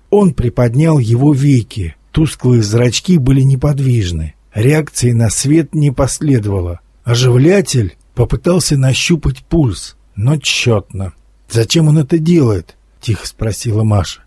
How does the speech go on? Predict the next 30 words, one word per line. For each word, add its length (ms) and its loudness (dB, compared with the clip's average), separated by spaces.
"Ясно 480 0
же, 180 -4
что 260 -4
истукан 560 0
дохлый. 600 -2
Он 220 4
бы 80 4
еще 300 0
из 80 2
зеркала 540 2
к 100 -6
ноздрям 560 2
поднес". 680 -2
Радий 420 2
пожал 500 0
плечами. 680 -4
"Мол, 220 2
если 380 -2
делает 500 2
так, 240 -4
значит 360 -2
нужно". 540 0
Волшебник 560 0
поднял 420 0
глаза 380 0
на 180 2
Радия 540 0
и 60 -6
протянул 680 2
руку, 480 -2